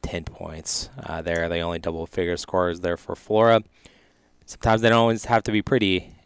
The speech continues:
and, uh, <laughs> it wasn't pretty, uh, last night, but, uh, Altamont, uh, picked up the win. Uh, anyways, uh,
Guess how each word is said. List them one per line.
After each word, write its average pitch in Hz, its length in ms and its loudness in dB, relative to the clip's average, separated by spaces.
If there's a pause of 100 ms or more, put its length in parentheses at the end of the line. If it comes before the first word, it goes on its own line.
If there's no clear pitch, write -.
and, 87 400 -8
uh, 85 320 -8
<laughs> - 40 -20
it 143 180 2
wasn't 120 320 6
pretty, 82 320 -4 (500)
uh, 85 180 0
last 82 280 0
night, 82 240 -8
but, 80 220 -4
uh, 80 240 -6 (100)
Altamont, 82 480 -8 (400)
uh, - 140 -12
picked 92 280 -4
up 80 120 -10
the 85 100 -6
win. 82 320 -8 (640)
Uh, 82 220 -6
anyways, 80 600 -8
uh, 82 440 -2